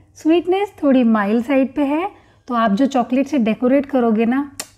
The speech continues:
तो स्वीटनेस बैलेंस हो जाएगी। Taste was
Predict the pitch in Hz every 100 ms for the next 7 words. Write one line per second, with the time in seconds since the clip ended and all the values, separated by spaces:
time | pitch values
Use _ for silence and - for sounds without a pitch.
0 | _ 302 285 254 226 269 220 208 202 226
1 | 254 220 202 190 190 196 - - - -
2 | 269 277 277 - 233 240 233